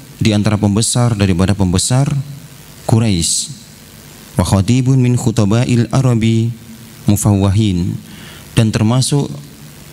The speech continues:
orator ahli pidato, ya, di antara khutaba, di antara ahli pidato-pidato orang-orang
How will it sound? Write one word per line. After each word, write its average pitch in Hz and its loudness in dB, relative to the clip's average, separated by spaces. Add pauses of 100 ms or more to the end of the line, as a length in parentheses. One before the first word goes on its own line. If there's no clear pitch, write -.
(260)
orator 113 0 (320)
ahli 117 2
pidato, 107 0 (480)
ya, - 2 (640)
di 110 4
antara 127 0
khutaba, 117 0 (800)
di 98 2
antara 104 0
ahli 120 2
pidato-pidato 113 0
orang-orang 113 2